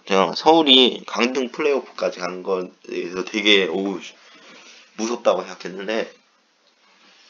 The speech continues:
내가 알던 서울은 저런 게 아니었는데, 분명히 세계를 호령했던, 그,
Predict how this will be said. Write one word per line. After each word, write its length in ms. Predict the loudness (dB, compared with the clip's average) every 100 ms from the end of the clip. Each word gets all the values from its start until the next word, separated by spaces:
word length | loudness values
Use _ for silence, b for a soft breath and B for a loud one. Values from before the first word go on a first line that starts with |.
| -6 2
내가 240 | 6 6
알던 300 | 4 0 -2
서울은 420 | -2 -2 -2 -4
저런 400 | -6 0 0 2
게 80 | 2
아니었는데, 680 | 2 0 -2 -4 -10 -8 -10 -14 _ _ -14
분명히 720 | -2 2 4 4 0 -2 -6 -12 -20 _ _ B B B B -8
세계를 460 | -2 0 2 4 4
호령했던, 640 | 4 4 4 2 0 -4
그, 380 | -6 -18 -20 -20